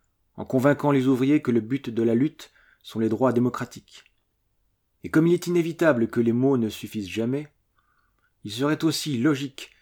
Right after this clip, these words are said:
qu'elle utilise d'autres moyens. Toujours elle l'a fait. De toute façon, l'assassinat serait considéré comme une bonne leçon contre les provocateurs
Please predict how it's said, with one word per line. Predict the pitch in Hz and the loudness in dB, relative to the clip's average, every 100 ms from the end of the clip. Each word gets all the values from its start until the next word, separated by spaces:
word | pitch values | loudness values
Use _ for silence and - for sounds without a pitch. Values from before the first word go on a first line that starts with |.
| _ | _
qu'elle | - 113 | -6 -4
utilise | 127 143 143 | -2 -4 -4
d'autres | 123 135 135 | -2 -2 -2
moyens. | 135 127 95 82 _ _ _ _ _ _ _ | 0 0 -4 -10 _ _ _ _ _ _ _
Toujours | 165 147 123 | -2 0 0
elle | 101 | 0
l'a | 87 | -4
fait. | - 80 - _ _ _ _ _ _ _ | -10 -18 -20 _ _ _ _ _ _ _
De | - | -6
toute | 131 - | -4 -4
façon, | 113 117 120 _ _ _ _ _ _ _ | -4 -6 -8 _ _ _ _ _ _ _
l'assassinat | 117 131 139 - 147 160 | -4 -2 -2 0 -2 -2
serait | 135 139 | -2 -4
considéré | 139 135 143 139 147 | -4 -4 0 0 0
comme | 135 131 | -2 -2
une | 123 | 0
bonne | 107 139 | 2 2
leçon | 143 131 131 | 0 -2 -4
contre | 113 110 - | -4 -8 -4
les | 107 | -4
provocateurs | 104 110 110 113 110 117 104 | -4 -6 -4 -6 -4 -4 -4